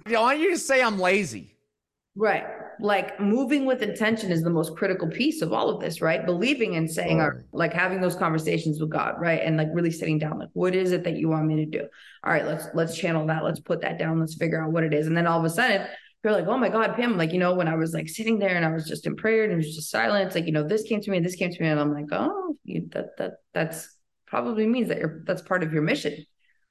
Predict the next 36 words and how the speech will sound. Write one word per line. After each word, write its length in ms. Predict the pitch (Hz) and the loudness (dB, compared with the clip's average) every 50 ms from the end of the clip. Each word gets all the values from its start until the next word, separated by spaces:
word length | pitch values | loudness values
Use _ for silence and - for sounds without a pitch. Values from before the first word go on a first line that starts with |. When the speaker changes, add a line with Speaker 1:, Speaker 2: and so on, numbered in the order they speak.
| _ _ _ | _ _ _
Speaker 2:
Right? 360 | - 165 180 - - - - - | 0 2 2 2 0 -4 -4 0
Speaker 1:
Yeah, 120 | 202 311 | 2 4
Speaker 2:
So 60 | 339 | 4
Speaker 1:
and 100 | 285 285 | 4 4
even 120 | 311 359 427 | 4 4 4
if 300 | 480 508 494 453 453 466 | 4 4 2 0 0 2
you 60 | 453 | 4
don't, 220 | 415 403 381 320 | 4 4 2 2
and 100 | 311 339 | 0 0
even, 160 | 381 381 381 381 | 2 2 2 2
you 60 | 370 | 2
know, 140 | 320 262 254 214 | 0 -2 -4 -4
fine, 360 | - - 359 370 349 311 269 | -2 0 2 4 4 2 2
you 60 | 294 392 | 4 4
don't 160 | 403 359 277 | 2 2 2
believe 280 | 269 294 320 349 330 294 | 2 2 4 4 4 4
in 100 | 294 247 | 4 4
God, 280 | 202 202 196 185 185 180 | 4 4 4 4 4 2
or 40 | 214 | 2
you 60 | 285 | 0
don't 120 | 349 339 | 0 0
believe 220 | 311 285 277 277 254 | 2 2 2 2 2
in 60 | 233 | 2
Jesus, 280 | 202 226 226 214 285 | 4 4 6 6 4
Speaker 2:
Right. 100 | 220 214 | 4 4
Speaker 1:
whatever. 360 | 220 240 254 247 208 131 - - - _ _ _ _ _ | 2 2 4 4 2 0 -2 -6 -12 _ _ _ _ _
Fine, 220 | - 392 392 339 254 | 2 2 2 2 2
have 240 | 233 320 427 427 - - | 2 2 0 0 0 0
faith 260 | 403 415 415 415 403 | 0 0 0 0 -2
in 80 | 392 359 | 0 2
the 100 | 359 330 285 | 4 4 4
universe. 800 | 233 233 294 427 440 370 240 214 165 120 - - - - - - - - - _ _ - | 6 6 6 4 4 2 2 0 -2 -2 -4 -8 -8 -8 -8 -10 -14 -20 -20 _ _ 0
All 160 | 220 285 349 | 2 4 6
Speaker 2:
Right. 100 | 403 381 | 6 6
Speaker 1:
I'm 220 | 339 339 339 349 320 | 6 6 4 2 -2
saying 340 | - - 294 262 294 330 | -2 0 0 0 2 0